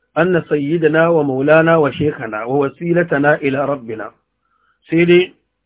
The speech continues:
shugaban mu, shehin mu, kuma tsanin mu zuwa ga Allah shine Abul Abbas Ahmad bin Muhammad Al-Hasani, manna Allahu alaihi, Allah ya masa baiwa,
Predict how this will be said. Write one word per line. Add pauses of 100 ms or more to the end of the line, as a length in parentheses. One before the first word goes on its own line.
(500)
shugaban
mu,
shehin
mu,
kuma
tsanin
mu
zuwa
ga
Allah (960)
shine
Abul
Abbas (100)
Ahmad
bin
Muhammad (680)
Al-Hasani, (640)
manna
Allahu
alaihi,
Allah
ya
masa
baiwa,